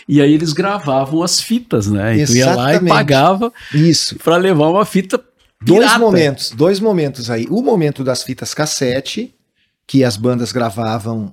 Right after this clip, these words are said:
Speaker 2: quer dizer, a, a, as lojas gravavam e se comprava fita cassete de importados, às, às vezes compilação. Eu tenho muitas fitas cassete que eu comprei pela, pelo correio da revista Bis, que era a grande revista de música do Brasil, que é de oitenta e seis.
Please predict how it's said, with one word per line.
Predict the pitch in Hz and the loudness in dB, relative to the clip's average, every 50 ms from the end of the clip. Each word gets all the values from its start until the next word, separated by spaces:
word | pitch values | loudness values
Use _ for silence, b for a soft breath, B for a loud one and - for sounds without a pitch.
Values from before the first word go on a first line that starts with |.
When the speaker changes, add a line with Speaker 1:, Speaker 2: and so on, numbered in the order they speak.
| - - - | -14 -12 -6
Speaker 2:
quer | - 143 | -6 -4
dizer, | 120 120 143 120 - _ _ _ - | -2 -2 -2 -2 -4 _ _ _ -12
a, | - 110 110 - 117 117 - - 120 | -10 -10 -8 -6 -6 -6 -6 -4 -4
a, | |
as | 123 107 113 | -6 -4 -4
lojas | 131 127 127 113 120 113 110 | -2 -2 -2 -4 -4 -6 -6
gravavam | 131 123 113 101 127 123 117 117 | -6 -6 -4 -4 -6 -6 -6 -6
e | |
se | - - 131 | -8 -8 -6
comprava | - 139 127 - 131 127 120 113 | -4 -6 -4 -4 -4 -6 -6 -8
fita | 120 120 123 | -10 -10 -10
cassete | - 127 - - 127 117 - 117 | -10 -10 -8 -8 -8 -8 -8 -10
de | 107 117 | -10 -8
importados, | 110 - 135 131 - 139 165 180 175 | -6 -4 -4 -4 -4 -4 -4 -2 -2
às, | 156 127 - | -4 -4 -2
às | - 127 107 101 | -4 -4 -4 -4
vezes | 127 127 123 - | -4 -6 -6 -6
compilação. | - 131 117 - 123 113 107 - - - 156 202 208 b b b b b b b b b | -8 -10 -8 -6 -8 -8 -8 -6 -4 -4 -2 -2 -2 b b b b b b b b b
Eu | - 143 185 214 | 0 2 2 2
tenho | 220 - 202 185 185 180 | 2 2 2 2 4 4
muitas | 165 175 202 208 208 165 - | 4 4 2 0 -2 -4 -4
fitas | - 151 - 147 - | -6 -8 -8 -8 -8
cassete | - 139 - - 143 135 - - | -6 -6 -4 -4 -4 -4 -4 -4
que | - 147 | -2 -2
eu | 143 | -2
comprei | - 151 147 139 - 147 139 139 139 135 131 b b b b b _ _ - | 0 -2 -2 -2 0 0 2 2 2 2 -2 b b b b b _ _ -2
pela, | 147 147 143 139 135 135 135 131 127 127 123 120 110 | 0 2 2 2 0 0 0 0 -2 -4 -4 -6 -6
pelo | - - 143 135 127 | -2 0 0 0 0
correio | - 151 147 123 123 170 214 202 | 0 0 2 2 2 2 2 4
da | 202 | 2
revista | 160 156 131 135 170 - - 170 | 2 2 2 0 -2 -4 -4 -4
Bis, | 120 107 143 196 208 - | -4 -2 -2 -2 -2 -2
que | - | -4
era | 156 127 | -4 -4
a | 123 | -4
grande | 107 127 143 151 139 | -2 -2 -2 0 -2
revista | 131 127 135 123 139 | -2 -2 -4 -4 -4
de | 117 120 | -6 -6
música | 127 131 120 - 131 | -6 -6 -6 -6 -6
do | 123 127 | -4 -2
Brasil, | 131 131 117 104 165 175 | -2 -2 -2 -2 -2 -2
que | - 165 | 0 0
é | |
de | 131 135 | 0 -2
oitenta | 120 - 131 123 - 120 | -2 -4 -6 -8 -8 -8
e | |
seis. | - - - - 160 185 214 - - - - | -8 -6 -4 -2 -2 -2 -2 -4 -8 -10 -12